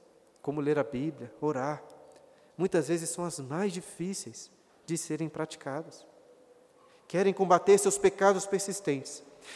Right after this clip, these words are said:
Então seja persistente nos meios de graça que Deus nos deu para ter comunhão com Ele.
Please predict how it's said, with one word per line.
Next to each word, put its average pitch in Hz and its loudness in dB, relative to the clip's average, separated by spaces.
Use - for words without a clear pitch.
Então 180 0
seja 226 10
persistente 247 4
nos 208 0
meios 233 4
de 247 -4
graça 196 4
que 190 -8
Deus 196 4
nos 214 -2
deu 135 0
para 143 4
ter 143 -4
comunhão 131 -6
com 117 -14
Ele. 110 -16